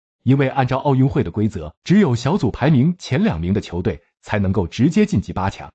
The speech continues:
所以中国女篮想要把主动权掌握在自己的手里，必须在这一场比赛好好把握，争取拿下塞尔维亚女篮，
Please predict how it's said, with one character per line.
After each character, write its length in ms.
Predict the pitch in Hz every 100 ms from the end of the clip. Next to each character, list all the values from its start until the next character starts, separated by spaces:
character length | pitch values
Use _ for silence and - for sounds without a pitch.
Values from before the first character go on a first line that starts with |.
| _
所 180 | - 104
以 160 | 87
中 160 | 78 127
国 100 | 120
女 140 | 101
篮 260 | 85 87 113
想 240 | 117 120 113
要 120 | 123
把 160 | 107
主 200 | 98 104
动 160 | 131 127
权 400 | - 92 110 170
掌 220 | 123 95
握 120 | 107 117
在 140 | 110
自 180 | 110 120
己 140 | 98
的 80 | -
手 220 | - 92
里， 120 | 104 _ -
必 120 | 110
须 160 | 95
在 160 | 113 107
这 140 | 147
一 140 | 202 101
场 180 | - 85
比 100 | 87
赛 280 | - 80 -
好 180 | -
好 160 | 135 107
把 160 | 98 -
握， 160 | 87 - -
争 160 | 135
取 140 | - 107
拿 160 | 110
下 160 | 120 113
塞 200 | - 143
尔 120 | 104
维 100 | 107
亚 160 | 165 107
女 140 | 80
篮， 200 | 71